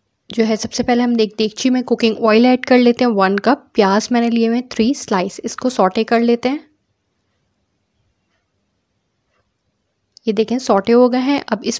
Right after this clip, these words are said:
पॉइंट पे मैं ऐड करने जा रही हूँ जिंजर और गार्लिक पेस्ट, वन वन टेबल स्पून,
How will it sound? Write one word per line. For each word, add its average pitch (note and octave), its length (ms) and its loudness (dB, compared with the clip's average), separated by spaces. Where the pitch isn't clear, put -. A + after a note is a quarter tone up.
पॉइंट B3 280 0
पे B3+ 80 4
मैं B3+ 180 0
ऐड G#3+ 220 -2
करने A3 260 -2
जा G3+ 200 0
रही G#3 120 -2
हूँ A#3+ 220 0
जिंजर G#3+ 380 -2
और A3 200 -2
गार्लिक G#3 440 0
पेस्ट, A#3+ 300 0
वन G3+ 140 0
वन G3+ 180 0
टेबल G#3 320 0
स्पून, D4 380 -6